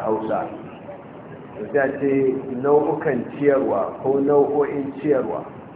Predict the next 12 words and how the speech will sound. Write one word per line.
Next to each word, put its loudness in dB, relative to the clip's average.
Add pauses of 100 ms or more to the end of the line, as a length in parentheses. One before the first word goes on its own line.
(2500)
Saboda 2
ciyarwa 6
ba 4
iri 2
ɗaya -2
ba -4
ce. -10 (640)
Ciyarwa 4 (1300)
na 2
da 4 (760)
nau'uka 2
daban-daban. 0